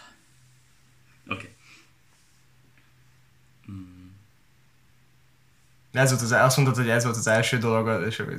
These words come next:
Speaker 2: második, és így volt a vezetés.
Speaker 1: Igen, igen, igen, valami ilyesmi. Jó. Ö,
Speaker 2: Mondd azt, hogy ez volt az első, amit említeni akartam, vagy valami.
Speaker 1: Oké, ez lesz. Ez volt az első dolog, amit említeni akartam, a másik pedig egy már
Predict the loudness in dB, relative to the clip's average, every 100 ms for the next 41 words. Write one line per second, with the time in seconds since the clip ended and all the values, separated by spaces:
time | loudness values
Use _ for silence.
0 | -12 -12 -12 -12 -12 -12 -14 -16 -20 -20
1 | -20 -20 _ _ _ _ _ _ _ _
2 | -6 -4 -6 -6 -10 -10 -8 -8 -8 -8
3 | -4 -2 -2 -2 -2 -2 -4 -6 -4 -4
4 | -4 -8 -12 -14 -14 -14 -14 -14 -18 -20
5 | -20 -20 -20 -18 -18 -20 -20 -20 _ _
6 | _ 0 2 4 2 4 4 4 4 4
7 | 4 0 0 -2 -2 -4 -4 -6 -10 -10
8 | -14 -14 -14 -14 -16 -20 _ _ -20 -20
9 | _ -20 -18 -16 -12 -12 -14 -16 -18 -18
10 | -20 -20 _ _ _ _ _ _ -4 0
11 | 0 2 2 0 -2 -2 -2 -2 -4 -4
12 | -2 0 0 -4 -4 -4 -4 -4 -4 -2
13 | 0 -2 -6 -6 -4 -2 -2 -4 -8 -8
14 | -14 -8 -6 -8